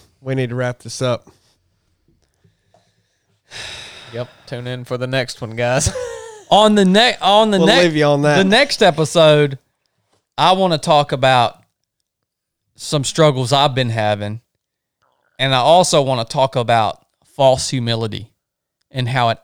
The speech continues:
Speaker 3: aggravates the ever-living crap out of me. And I've also got a bunch of good Q and A from people on Instagram. So,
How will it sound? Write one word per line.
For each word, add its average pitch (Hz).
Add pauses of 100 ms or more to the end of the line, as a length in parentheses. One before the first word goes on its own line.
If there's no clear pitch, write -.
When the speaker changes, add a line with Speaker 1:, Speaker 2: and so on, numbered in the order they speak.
Speaker 3:
aggravates 123
the -
ever-living 120
crap -
out 95
of 95
me. 90 (920)
And 131
I've 127
also 139
got 120
a 120
bunch 123
of 117
good 117
Q 123
and 110
A 110
from 104 (160)
people 117 (720)
on 110
Instagram. 104 (640)
So, 104